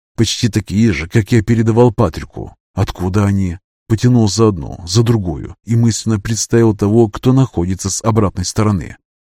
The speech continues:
Кончик каждой нити вел к женщине, с которой я когда-либо был. С кем-то меня связывала совсем тоненькая, почти незаметная нить,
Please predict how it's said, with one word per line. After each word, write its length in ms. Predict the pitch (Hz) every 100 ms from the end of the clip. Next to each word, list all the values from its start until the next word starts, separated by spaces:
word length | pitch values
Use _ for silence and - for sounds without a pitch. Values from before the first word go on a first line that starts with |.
| _
Кончик 400 | 120 107 - -
каждой 360 | 113 104 104
нити 320 | 87 92 98 107
вел 300 | 104 107 98
к 100 | -
женщине, 680 | 87 95 - - 60 - -
с 120 | -
которой 400 | 123 101 113 107
я 120 | 107
когда-либо 600 | 107 113 110 101 101 110
был. 360 | 107 80 60 - _ _ _ _ _
С 140 | -
кем-то 320 | - 131 123 87
меня 220 | 90 107
связывала 600 | - 90 107 104 113 113
совсем 460 | - 120 - 127 113
тоненькая, 640 | 87 95 95 92 85 82
почти 360 | - 110 - 117
незаметная 760 | 120 110 120 90 87 - 92
нить, 340 | 90 85 80